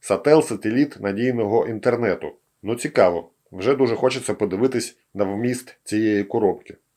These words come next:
Зрізаємо контрольну наліпку. Щось не хоче відкриватись. Ще є одна. Ну що сказати, поки що тільки позитивні відчуття.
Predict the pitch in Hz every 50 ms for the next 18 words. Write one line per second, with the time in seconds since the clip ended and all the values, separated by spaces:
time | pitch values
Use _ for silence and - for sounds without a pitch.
0 | _ _ _ _ _ _ _ _ _ _ _ _ _ _ _ _ _ _ _ _
1 | _ _ _ _ _ _ _ _ _ _ _ _ _ - - - _ _ _ _
2 | _ _ _ _ _ _ _ _ _ _ _ _ _ _ _ _ - 101 110 120
3 | 131 120 143 139 131 127 120 110 110 104 - - 113 110 - 123 123 120 110 107
4 | 107 104 101 98 92 92 98 - - - 127 123 120 - _ _ _ _ _ _
5 | _ _ _ _ _ _ _ _ _ _ _ _ _ _ _ _ _ _ _ _
6 | - _ - - - 117 110 - 117 113 101 - 123 113 - - 104 104 - -
7 | 107 110 104 98 92 90 - - - - - _ _ _ _ - - - - 113
8 | 107 104 104 104 107 110 113 117 113 113 117 117 120 120 - - - _ - -
9 | - - _ _ _ _ _ _ _ _ _ _ _ _ _ _ _ _ _ _
10 | _ _ _ _ _ _ _ _ _ _ _ _ _ _ _ _ _ _ - -
11 | _ _ _ _ _ _ _ _ _ _ - - 127 135 - - 123 104 - -
12 | 107 95 92 101 92 - 95 90 - - 139 151 151 - 143 - - - 139 131
13 | 131 131 - _ _ _ _ - 135 135 139 - 117 - 104 92 98 101 - 139
14 | 135 123 123 123 110 101 110 107 - 117 107 - - 87 80 -